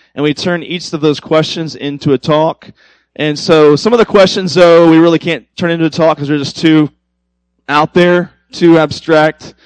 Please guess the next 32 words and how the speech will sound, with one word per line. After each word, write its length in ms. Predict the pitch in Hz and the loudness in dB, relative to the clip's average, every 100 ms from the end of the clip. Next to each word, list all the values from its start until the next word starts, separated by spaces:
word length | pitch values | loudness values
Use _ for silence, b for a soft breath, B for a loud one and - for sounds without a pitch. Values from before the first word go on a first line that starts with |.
| b b b - | b b b -8
And 180 | 147 | -6
so, 340 | 151 180 160 156 | -4 2 4 4
um, 380 | 151 147 139 - _ _ _ - | 0 -2 -4 -12 _ _ _ -12
some 280 | - 240 247 | 0 0 2
questions, 520 | 233 226 240 220 156 | 2 2 0 -2 2
though, 200 | 175 165 | 2 2
I'm 160 | - 190 | 0 -2
gonna 140 | 202 | 0
be 100 | 190 | 0
putting 320 | 175 190 185 175 | 0 0 0 0
onto 240 | 175 165 | -2 -2
some 160 | 170 165 | -6 -6
kind 100 | 170 | -2
of 60 | |
a 80 | 147 | -2
blog 420 | 127 143 151 160 | 0 2 4 4
where 120 | 143 | 2
I 80 | 143 | 0
can 200 | 151 147 | -2 -6
answer 260 | 120 151 147 | -6 -8 -6
those 180 | 151 131 | -8 -6
questions 480 | - 147 139 147 135 | -2 -2 -2 -8 -6
on 100 | 131 | -6
a 40 | |
blog 500 | 113 127 139 156 147 | -4 0 2 0 0
that 180 | 135 120 | -2 -2
we 120 | 131 | -8
can't 280 | - 156 147 | -6 -8 -8
answer 640 | 131 139 135 143 127 117 117 | -8 -10 -6 -2 -2 -4 -8
in 120 | 127 | -10
a 60 | 110 | -10
sermon 560 | - 151 160 160 175 | -8 -6 -4 -6 -8